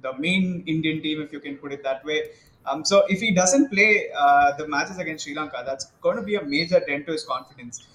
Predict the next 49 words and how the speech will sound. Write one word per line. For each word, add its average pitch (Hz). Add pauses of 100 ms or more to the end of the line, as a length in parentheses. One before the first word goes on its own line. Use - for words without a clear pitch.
(200)
Uh, 143
simply 208
because, 196
you 151
know, 160
uh, 143
a -
spinner 185
of 180
his 175
type 175
isn't, 160
uh, 135 (100)
you 143
know, 139 (320)
isn't 165
something 151
that 147
is, 135 (120)
uh, 131
readily, 151 (120)
readily 160
available 156
in 160
the 147
Indian 147
circuit. 151 (500)
Um, 135
uh, 147
what 165
he 190
brings 175
to 175
the 165
table 160
is 147
very, 156
very 165
different. 151
You 147
might 156
have 160
backups 139
to 165
the 143
likes 175
of 156
Chahal, 143
Rahul, 139